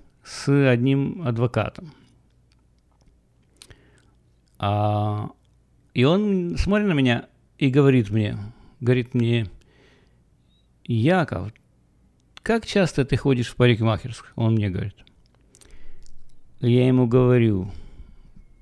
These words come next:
«Ты что, говорю, намекаешь, что мне уже пора пойти постричься?» А он говорит: «Нет, говорит, не, я не это намекаю. Я тебе хочу сказать, что я никогда с тобой не пойду в бар, чтобы сесть и по рюмочке выпить». Я говорю: «Почему?»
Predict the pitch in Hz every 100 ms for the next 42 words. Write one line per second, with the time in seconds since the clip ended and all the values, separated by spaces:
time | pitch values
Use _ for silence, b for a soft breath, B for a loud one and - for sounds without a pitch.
0 | - b b b b b b - - 135
1 | - - 123 110 107 104 107 107 - 120
2 | 110 - 120 120 113 110 120 117 117 117
3 | - - 113 120 120 - 147 180 - 87
4 | 90 _ b b b b b b b b
5 | b - 117 139 143 156 160 - 139 151
6 | 117 - 101 90 85 - 104 110 123 131
7 | 127 - 98 90 85 - 80 87 120 135
8 | 117 123 113 131 143 - 120 117 120 135
9 | - 117 120 117 113 110 113 98 95 107
10 | 95 - - - 107 98 - - 113 -
11 | 101 101 107 101 90 - 95 80 101 110
12 | 117 135 - 139 110